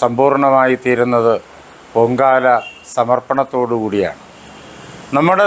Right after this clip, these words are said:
നാട്ടിലുള്ള അമ്മമാരും സഹോദരിമാരും അതേപോലെ തന്നെ ആയിരമായിരം ഭക്തജനങ്ങളും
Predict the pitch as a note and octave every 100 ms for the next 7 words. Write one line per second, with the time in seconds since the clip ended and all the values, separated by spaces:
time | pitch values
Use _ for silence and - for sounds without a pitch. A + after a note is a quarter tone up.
0 | F3 D#3+ E3 F#3 F#3 F3+ F3+ - - -
1 | A#2+ D#3 E3 E3 E3 E3 E3 - - -
2 | C3 C3 D3+ D3+ D#3 D3+ D3 D3 D3 _
3 | _ _ _ _ _ _ _ _ _ C#3
4 | D3+ D#3+ D3 D3 D3 C#3 C#3 F3+ - -
5 | _ _ _ _ _ _ - D3+ F#3+ G3
6 | F#3 F3 E3+ E3+ D#3+ D#3 C#3+ - _ -
7 | - - - C3 - E3+ D#3+ D3 C#3+ C#3
8 | C3+